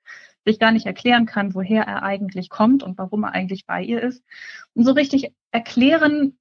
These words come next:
kann er es ihr auch nicht. Ähm, schließlich geht er dann und verspricht ihr allerdings, dass sie sich demnächst wiedersehen werden.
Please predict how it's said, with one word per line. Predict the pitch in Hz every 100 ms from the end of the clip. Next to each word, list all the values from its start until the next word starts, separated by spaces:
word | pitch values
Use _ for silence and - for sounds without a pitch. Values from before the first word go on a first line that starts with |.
| 240
kann | - 254 262
er | 247 226
es | -
ihr | 214 196
auch | 208 277 277
nicht. | 269 277 277 - _ _ _ _ -
Ähm, | 208 208 208
schließlich | - 254 247 226
geht | 226 240
er | 220
dann | 214 208 208
und | - 202 196 -
verspricht | 208 196 - 220
ihr | 220 190
allerdings, | 190 190 190 -
dass | 190 185
sie | 180
sich | 175 175 -
demnächst | 196 185 180 - -
wiedersehen | 196 160 151 - - -
werden. | - - 269